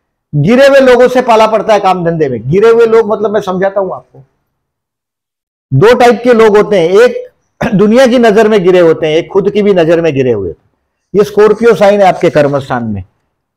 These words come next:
खुद की भी नजर में गिरे हुए लोगों से कर्मस्थान में पाला पड़ेगा। You have to be very careful। <clears throat> Student के लिए particularly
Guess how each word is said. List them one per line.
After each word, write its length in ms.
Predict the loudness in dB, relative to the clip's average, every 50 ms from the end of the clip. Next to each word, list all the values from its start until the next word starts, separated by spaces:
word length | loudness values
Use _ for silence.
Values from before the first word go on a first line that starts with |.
| _ -4
खुद 200 | -2 -2 -2 -2
की 120 | 0 0 2
भी 120 | 2 2
नजर 300 | 2 2 4 2 2 2
में 140 | 2 0 2
गिरे 160 | 2 2 4
हुए 120 | 4 4 4
लोगों 240 | 4 2 2 2 0
से 140 | 0 -2
कर्मस्थान 560 | -2 0 0 0 0 -2 -4 -6 -4 -4 -4 -2
में 120 | -4 -4
पाला 240 | -2 -2 -2 0 -2 -2
पड़ेगा। 440 | -2 -2 -2 -2 -2 -4 -6 -10 _ _ _ -4
You 120 | 0 0
have 120 | 0 0 0
to 80 | -2
be 140 | -2 -2 0
very 260 | 0 2 2 0 0 0
careful। 380 | 0 0 0 0 -2 -4 -6 -6 -10 _ _ _ _ _ _ _ _ _ _ _ _ -8 -6
<clears throat> 260 | -4 -4 -4 -6 -8
Student 480 | -10 _ -2 0 2 2 2 2 0 0
के 80 | 0
लिए 120 | 0 2 0
particularly 640 | 0 0 0 0 0 2 2 2 2 0 0 -2